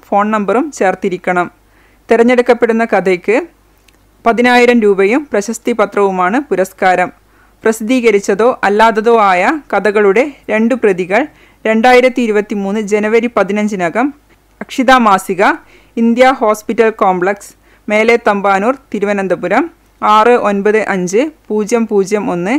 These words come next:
എന്ന വിലാസത്തിൽ ലഭിക്കണം. വിലാസം ഒരിക്കൽ കൂടി, അക്ഷിത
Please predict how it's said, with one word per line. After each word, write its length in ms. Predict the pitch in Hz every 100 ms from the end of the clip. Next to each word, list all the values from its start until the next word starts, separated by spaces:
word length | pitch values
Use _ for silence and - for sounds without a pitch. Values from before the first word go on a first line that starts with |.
| 262
എന്ന 160 | 214 208
വിലാസത്തിൽ 600 | 196 185 185 190 180 285 339 _ _
ലഭിക്കണം. 520 | 196 180 190 190 175 165 _ _ _ -
വിലാസം 420 | 208 214 220 - 208
ഒരിക്കൽ 300 | 190 190 190
കൂടി, 320 | 190 175 233 339 _ _ _ _ _ _ _ _ -
അക്ഷിത 400 | 220 220 269 233